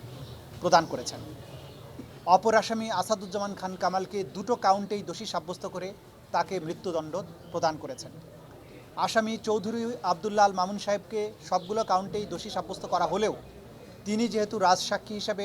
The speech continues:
আদালতে মামলার ভেতরের সবচাইতে গুরুত্বপূর্ণ ইভেন্টগুলো সাক্ষী হিসাবে আদালতের সামনে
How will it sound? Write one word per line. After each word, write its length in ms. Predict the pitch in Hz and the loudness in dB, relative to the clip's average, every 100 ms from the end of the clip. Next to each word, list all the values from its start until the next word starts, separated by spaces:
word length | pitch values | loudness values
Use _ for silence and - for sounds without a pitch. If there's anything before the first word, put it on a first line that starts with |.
| 214 | -4
আদালতে 500 | 151 175 185 190 208 214 226 - - - - - | 0 2 2 2 -2 -4 -6 -16 -18 -18 -18 -10
মামলার 380 | 151 175 196 202 156 | 2 2 6 4 2
ভেতরের 340 | 185 208 208 - - - | -2 0 -2 -4 -8 -4
সবচাইতে 460 | 208 - 220 190 | -4 -2 -4 -4
গুরুত্বপূর্ণ 560 | 160 202 - 202 202 196 208 180 | -6 -8 -8 -8 -4 -2 0 2
ইভেন্টগুলো 540 | 175 226 196 170 139 - - - - - - - 160 - | 8 8 8 2 0 -2 -10 -12 -12 -12 -12 -10 -4 6
সাক্ষী 300 | 208 - 233 | 6 6 2
হিসাবে 440 | 220 220 220 233 - - - - - - - - 160 | 4 4 4 2 -2 -12 -14 -12 -10 -10 -10 0 6
আদালতের 340 | 185 226 208 - | 8 8 6 4
সামনে 200 | 202 | 2